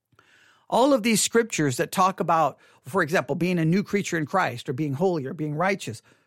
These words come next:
clearly we know we're never going to be that. We are that positionally. We will never be that practically until we have a new body and, and the sin nature is gone.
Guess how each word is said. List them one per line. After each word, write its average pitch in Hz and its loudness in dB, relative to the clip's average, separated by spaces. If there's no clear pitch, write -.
clearly 285 2
we 214 0
know 202 4
we're 180 0
never 214 2
going 180 0
to 156 0
be 247 0
that. 147 -6
We 277 0
are 277 4
that 220 0
positionally. 156 -2
We 233 0
will 233 2
never 220 4
be 269 2
that 175 2
practically 202 0
until - 2
we 190 2
have 160 2
a 165 2
new 196 2
body 180 -2
and, 185 -2
and 190 0
the 156 -2
sin 214 4
nature 196 2
is 196 2
gone. - -2